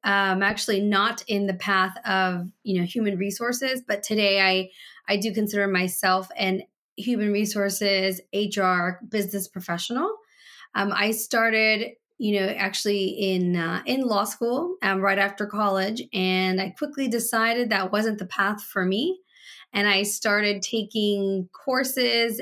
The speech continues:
and as soon as I started with the human resources class and I learned about sort of the profession and the interaction of how,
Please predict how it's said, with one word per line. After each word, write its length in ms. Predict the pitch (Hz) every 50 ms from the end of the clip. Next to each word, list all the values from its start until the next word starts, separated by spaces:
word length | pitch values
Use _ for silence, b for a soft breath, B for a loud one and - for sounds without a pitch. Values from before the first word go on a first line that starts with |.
| - -
and 580 | - 185 185 185 185 185 180 185 185 185 185 214 247 B B B B B B B B B _ _ -
as 320 | 208 202 196 185 - -
soon 300 | - 254 262 262 269 269
as 400 | 269 - 240 226 220 214 208 208 - -
I 320 | 214 202 196 196 196 208
started 640 | 202 208 - - - 214 208 208 208 208 202 208 196
with 220 | 196 190 190 185 - _ -
the 320 | 202 196 190 190 190 185
human 420 | 180 202 - - 269 254 254 247 220
resources 580 | 240 247 240 240 240 233 233 220 - 226 202
class 420 | 190 - - 208 196 190 190 185 185 -
and 100 | 196 190
I 140 | 180 185 190
learned 460 | 190 190 196 202 208 208 214 214 220
about 640 | 226 202 175 - 190 185 185 190 190 190 190 185 - - - b b b b b b
sort 240 | - - - 214 208
of 140 | 208 190 180
the 100 | 202 190
profession 1000 | 185 - - 190 185 - - 294 277 277 262 - 269 247 233 226 214 208 208 208 -
and 180 | 202 190 190
the 100 | 190 196
interaction 1080 | 247 254 233 233 240 220 208 202 202 208 202 - - 214 208 202 196 196 196 196 202 196 B B B B B B B B -
of 200 | 208 196 180 175
how, 800 | - - - 202 202 208 208 208 208 214 214 214 226 - -